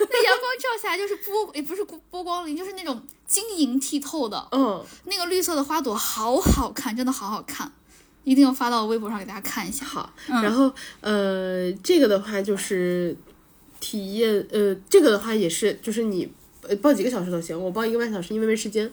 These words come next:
Speaker 1: 嗯。
Speaker 2: 你也可以报两个小时，甚至它有双人课，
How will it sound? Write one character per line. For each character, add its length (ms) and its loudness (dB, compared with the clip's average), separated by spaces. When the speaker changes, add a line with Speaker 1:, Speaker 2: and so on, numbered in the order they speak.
Speaker 1:
嗯。 240 8
Speaker 2:
你 40 6
也 60 6
可 80 4
以 40 4
报 120 2
两 120 0
个 80 -4
小 140 -6
时， 100 -4
甚 240 -4
至 60 -4
它 100 -6
有 100 0
双 180 -2
人 180 0
课， 220 -8